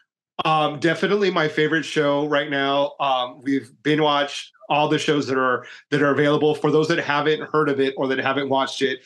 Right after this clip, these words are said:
it centers around Natasha Lyonne, um, who has the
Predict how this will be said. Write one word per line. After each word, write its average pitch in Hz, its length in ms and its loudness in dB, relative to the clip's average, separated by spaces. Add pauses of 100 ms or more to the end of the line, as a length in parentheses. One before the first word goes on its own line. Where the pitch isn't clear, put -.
(240)
it 156 100 2
centers 170 340 2
around 147 300 2
Natasha 139 400 -2
Lyonne, 127 460 -2 (320)
um, 131 320 2
who 151 400 2 (340)
has 170 340 0
the 143 500 2